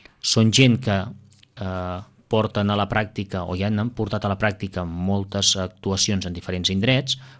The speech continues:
però caldria que després al Garraf ja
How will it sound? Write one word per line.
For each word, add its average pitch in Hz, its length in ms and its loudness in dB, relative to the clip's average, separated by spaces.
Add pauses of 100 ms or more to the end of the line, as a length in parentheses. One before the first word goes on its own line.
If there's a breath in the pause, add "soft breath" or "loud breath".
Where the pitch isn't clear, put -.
però 101 200 2
caldria 107 640 2 (400 loud breath)
que - 180 0
després 104 320 2
al 101 160 2
Garraf 107 380 2
ja 107 460 2